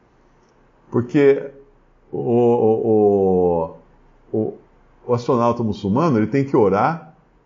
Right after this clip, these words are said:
cinco vezes ao dia, voltado, virado pra Meca. Mas como é que ele vai orar cinco vezes ao dia, se na estação espacial,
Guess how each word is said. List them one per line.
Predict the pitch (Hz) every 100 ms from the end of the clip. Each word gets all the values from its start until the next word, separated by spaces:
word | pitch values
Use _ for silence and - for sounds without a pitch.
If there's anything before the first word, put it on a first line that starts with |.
| _
cinco | - - 196 196 170
vezes | 113 127 98
ao | 101 92
dia, | 85 151 113 78 - - _ _ _ _ _ _ _ _ -
voltado, | 92 135 139 139 123 131 147 147
virado | 104 131 117 123 135
pra | 135 156
Meca. | 127 123 120 85 73 - _ _ _ _ _ _ _ _ _ _
Mas | 143 165
como | 196 185
é |
que | 190 185
ele | 165
vai | 123 135
orar | 107 98 123 98 85 - _ _ _
cinco | - - 202 190 135
vezes | 117 101
ao | 95 85
dia, | 107 135 85 - - _ _
se | -
na | 135
estação | 135 127 120 143 131 -
espacial, | 113 - 95 - 123 127 - -